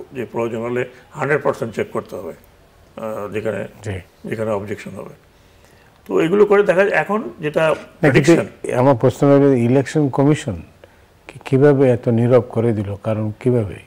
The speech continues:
Speaker 2: মেকানিজমটা কি?
Speaker 1: এটা যেটা বলে যে, যে, যে, আহ, একজন তো রিজাইন করলো, একজনই ছিল,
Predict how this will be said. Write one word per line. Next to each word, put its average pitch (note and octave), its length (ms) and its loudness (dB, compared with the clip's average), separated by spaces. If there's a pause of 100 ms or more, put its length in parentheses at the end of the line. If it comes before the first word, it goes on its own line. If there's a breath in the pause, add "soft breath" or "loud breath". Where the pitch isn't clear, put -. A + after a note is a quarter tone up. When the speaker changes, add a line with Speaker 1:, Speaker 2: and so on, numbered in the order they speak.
(260)
Speaker 2:
মেকানিজমটা A2+ 640 0
কি? - 120 -20 (1160)
Speaker 1:
এটা D#3 240 0
যেটা G3+ 220 2
বলে G#2+ 400 0
যে, G#2+ 200 -8
যে, A2+ 400 -6
যে, - 380 -16 (180)
আহ, A2 140 -6 (120)
একজন G#2+ 360 -6
তো B2 100 -2
রিজাইন A#2+ 380 -2
করলো, F#2+ 340 -4 (160)
একজনই G2+ 340 -8
ছিল, - 280 -12